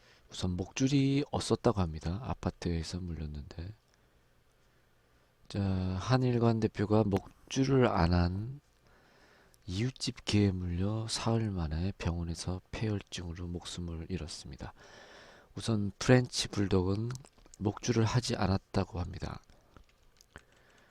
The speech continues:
그리고 견주는 제작진이 인터뷰를 거부했다고 합니다. 현행 동물보호법은 맹견을 동반하고 외출할 때 목줄, 입마개 등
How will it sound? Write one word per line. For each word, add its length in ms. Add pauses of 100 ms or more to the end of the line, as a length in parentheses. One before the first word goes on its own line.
(180)
그리고 260
견주는 880
제작진이 680
인터뷰를 680
거부했다고 560
합니다. 440 (1160)
현행 540
동물보호법은 1800
맹견을 760 (920)
동반하고 920
외출할 580 (160)
때 440 (120)
목줄, 800
입마개 580
등 380